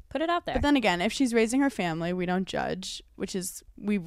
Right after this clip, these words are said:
Speaker 2: realized in the beginning of this podcast, is gonna be very difficult. Classic Angelina Jolie.
Speaker 1: Classic. I mean, she's a classic.
Speaker 2: Um, one we, I didn't know, Gisele Bundchen. Tom.
Speaker 1: Oh, this is a good one. Tom,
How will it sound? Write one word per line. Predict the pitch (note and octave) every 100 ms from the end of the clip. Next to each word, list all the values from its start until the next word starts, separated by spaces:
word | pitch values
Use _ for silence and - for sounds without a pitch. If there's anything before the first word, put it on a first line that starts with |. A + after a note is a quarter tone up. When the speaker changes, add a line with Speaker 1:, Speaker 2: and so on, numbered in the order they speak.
| E3+
Speaker 2:
realized | F#3+ F3+ D#3+ E3+
in | F#3
the |
beginning | E3+ E3
of | -
this | F3
podcast, | E3+ D#3+ - -
is | F3+ F3
gonna | F3+
be | E3
very | E3 E3
difficult. | D#3 - F3 E3+ - - - -
Classic | - A3 G#3+ A#3+ A3+
Angelina | G#3 G3+ G#3 G3+ F#3+
Jolie. | F#3+ F3 E3 A3
Speaker 1:
Classic. | G#3+ D3+ D3 - - G#3
I |
mean, | A3+ A#3
she's | A#3+ A#3+
a | G#3+
classic. | F#3+ F3 E3+ - - A3 - - - - - - - - - -
Speaker 2:
Um, | A#3 A3 A3 G3
one | A#3
we, | A#3+ G#3+ -
I | E3+ G3
didn't | C4 F#3+ F3
know, | D#3 D#3+ -
Gisele | - A3+ F#3+ A3 A3+ B3 C4 - F#3
Bundchen. | A3+ D4+ - B2+ G#2+ G#3 - - - -
Tom. | - B3+ D4+ D#4+ A3 G3+ A3+ - - - - -
Speaker 1:
Oh, | G#3 G#3 G#3 A3 F3 - - - - - -
this | D4 G#4+
is | F#4
a |
good | F#3+ G#3 G#3
one. | G3+ F3+ E3 G#3 C4 - - - - -
Tom, | - B3+ B3